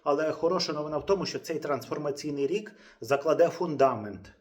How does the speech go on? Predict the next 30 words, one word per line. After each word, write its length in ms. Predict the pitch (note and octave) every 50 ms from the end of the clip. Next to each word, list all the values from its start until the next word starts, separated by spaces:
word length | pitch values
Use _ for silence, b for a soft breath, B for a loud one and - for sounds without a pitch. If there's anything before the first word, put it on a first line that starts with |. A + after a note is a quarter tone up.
| _ _ -
для 180 | A#2 B2 B2
того, 320 | - - E3 F#3 E3+ C3+ A2+
як 260 | A2+ C3+ C#3 - B2
ми 100 | A#2 G#2+
будемо 320 | G#2+ B2 A#2+ A#2 A2 G#2+
жити 280 | G2+ G#2 A2+ A2 - G#2+
далі, 360 | F#2+ G2 F#2+ G2 F#2+ F#2 F#2+ B B B B B B
дорогі 360 | A2+ A#2 A2+ G#2+ F#2+ G#2+ G#2
глядачі. 540 | G#2+ G#2+ A2 G#2+ G#2+ G2+ - - A2+ - B B B B
Так 200 | B D3+ D3 D3
що 140 | - D#3 C#3+
дуже 300 | B2 C#3+ F3 F3 F3 E3
важливо 500 | C#3 C#3 C3+ A2+ C3 D#3+ F#3+ F3+ E3 C#3+
робити 340 | C3+ B2 A#2+ C3+ C3+ D3 C#3
правильні 480 | - - D3 C3+ B2 B2 B2 A#2+ A#2 A2+
речі 300 | A#2 A2 G#2 - C3+ A#2+
цього 280 | - D3 C3+ B2 C3+
року, 240 | C#3 C#3+ C3+ - C#3
дуже 260 | A#2+ C#3 C#3+ C3+ C#3
важливо 400 | B2 B2+ A#2+ - - B2 B2+ B2+
р-, 120 | B2+ D3 C#3+ - -
робити 400 | B2+ C3 B2 B2+ B2 - C3+ C3
правильні 500 | - D3 C#3+ C3+ B2 B2 A#2+ B2+ B2+ A#2+
вчинки. 640 | A#2+ - - - A#2+ A2+ A#2 A2+ - D3 D3 D3 B B B B B B B B
Кожен 360 | - D3 D3+ D#3 - F3 E3 D3+
наш 320 | D3+ C#3 - - - - - _ -
вчинок 440 | - - - C#3 D3 D#3+ - B2+ A#2
буде 260 | B2 C#3+ C3+ C#3 A#2+
закарбований 880 | B2+ B2 - C3+ B2 G#2+ G#2 A2+ A2+ A2+ A#2 B2+ C#3 D#3 E3 D#3+ - B B B B B B
дуже 540 | A#2+ A2+ A#2 B2 C3+ C#3 C3 E3+ F3+ C3+ -